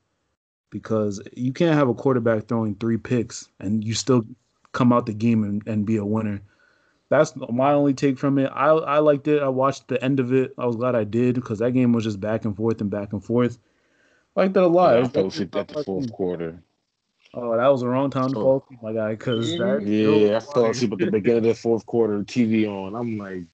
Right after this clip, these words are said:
Speaker 2: "Damn." I woke up like, "Shit, I missed it."
Speaker 1: Yeah, to me, everybody had a good game. A J Brown, Derrick Henry, Connor, and Juju finally showed up with nine catches, eighty-five yards. But to me, I feel like the Steelers stole it.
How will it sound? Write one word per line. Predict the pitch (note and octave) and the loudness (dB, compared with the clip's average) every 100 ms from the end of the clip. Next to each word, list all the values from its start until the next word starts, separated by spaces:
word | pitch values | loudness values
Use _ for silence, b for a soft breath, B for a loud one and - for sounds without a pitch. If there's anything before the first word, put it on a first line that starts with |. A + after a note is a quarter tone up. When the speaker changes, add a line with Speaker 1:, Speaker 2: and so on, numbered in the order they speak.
| _ - | _ -6
Speaker 2:
"Damn." | C3+ A#2+ A2 A2 G#2 G#2 | -2 0 -2 -4 -4 -4
I | |
woke | A#2 A2+ A#2+ | 0 0 -2
up | - | -4
like, | G2+ F2+ | -6 -8
"Shit, | - - B2 B2+ | -12 -12 -10 -10
I | G2+ G2+ | -10 -10
missed | A#2+ A2+ - | -12 -10 -10
it." | F2+ - _ b b b b b b b b _ _ C3 | -10 -12 _ b b b b b b b b _ _ -18
Speaker 1:
Yeah, | C3+ D3 | -12 -10
to | C#3+ | -6
me, | C#3+ D#3 E3+ D3 - | -4 0 -2 -2 -4
everybody | B2+ F3+ G3+ F#3+ F3 | -2 0 4 6 6
had | D3 | 4
a | |
good | B2+ C3 | 2 0
game. | A#2 A#2+ A#2+ | 0 -2 0
A | B2+ | 0
J | B2+ A#2 | -2 -4
Brown, | A2 A#2 A#2 A#2 A2+ | -2 -2 -2 -2 -2
Derrick | G2 G#2+ A2 A2+ | -2 -2 -2 -2
Henry, | A2 A2 G#2 - - | -2 -2 -4 -8 -10
Connor, | G#2+ A2+ A2+ A2+ | -2 0 2 2
and | A2 A2 A#2 | 0 0 0
Juju | G#2+ A#2+ A2+ A#2 | 2 2 4 2
finally | - A#2 A#2+ A#2 | 2 2 4 2
showed | A#2 A#2+ A#2+ | 2 2 4
up | A#2 - | 2 -2
with | B2+ G2+ | -4 0
nine | A2+ A#2 | 0 0
catches, | A2+ A#2+ A#2+ B2 A#2 | 0 -2 0 0 2
eighty-five | A#2 A#2 A2+ A2 G#2+ | 2 0 0 0 0
yards. | A2 A2 G#2 | 0 0 -2
But | G#2 G#2+ G#2 _ _ _ _ _ _ _ | -2 -2 -2 _ _ _ _ _ _ _
to | A#2 | 2
me, | B2 E3 E3 | 4 6 4
I | |
feel | - D#3 | 4 4
like | C3+ | 4
the | A#2 | 0
Steelers | - B2 B2 A2 | 0 0 2 0
stole | - A#2+ A#2+ | 0 0 2
it. | A#2+ | -2